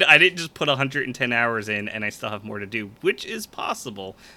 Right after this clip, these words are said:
uh, but I decided to just go and beat the game, so I did. Hooray. It's pretty good. Also, Cradle, pretty good.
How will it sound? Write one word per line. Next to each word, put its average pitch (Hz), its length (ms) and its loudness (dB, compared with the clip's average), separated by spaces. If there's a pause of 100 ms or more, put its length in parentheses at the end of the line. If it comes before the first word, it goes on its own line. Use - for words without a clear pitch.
(120)
uh, 104 140 -2
but 107 180 -4
I 110 120 0
decided 104 480 -4
to 98 240 -8
just - 260 -14
go 95 320 -6
and 95 180 -12
beat 90 200 -18
the - 40 -18
game, - 300 -16
so - 140 -12
I 143 80 -4
did. - 320 -10 (420)
Hooray. 147 260 -10 (320)
It's - 100 -20
pretty - 180 -12
good. 135 180 -8 (440)
Also, 147 300 0
Cradle, 143 460 2 (420)
pretty 113 220 -8
good. 117 320 -2